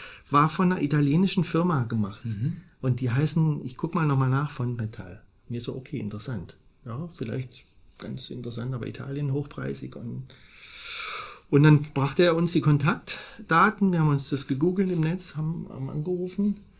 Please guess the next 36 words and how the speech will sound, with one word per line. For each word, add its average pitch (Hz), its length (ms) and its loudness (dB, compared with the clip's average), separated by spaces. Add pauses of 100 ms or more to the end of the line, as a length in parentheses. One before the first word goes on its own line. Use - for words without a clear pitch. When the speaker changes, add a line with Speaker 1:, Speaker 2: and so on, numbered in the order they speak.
(260)
Speaker 1:
und 139 120 -4
haben 143 120 0
da 135 100 -4
einen 131 100 0
Termin 139 280 2
sofort 190 340 -6
gekriegt, 190 380 -4
hatten 147 200 -4
auch 131 180 -4
den 131 200 -4
Vizechef - 500 -6
am 156 160 -6
Telefon 175 560 -4
und 135 140 -4
dann 135 160 2
Speaker 2:
Mhm. 147 40 0
Speaker 1:
dachten 139 240 -6
wir, 139 80 -6
"Okay, 156 380 -2 (160)
komm, 175 260 -4 (140)
Flieger 151 400 -4
geht 151 160 0
runter 156 260 0
von 147 160 -6
Schweden, 165 360 0
ich 139 120 -6
fahr 147 180 -8
von 147 160 -2
München 156 320 -2
aus 135 220 -6
hin, 175 280 0 (460)
die 131 100 -6
gucken 139 260 -10
wir 127 40 -6
uns 117 180 -6
an." 87 200 -12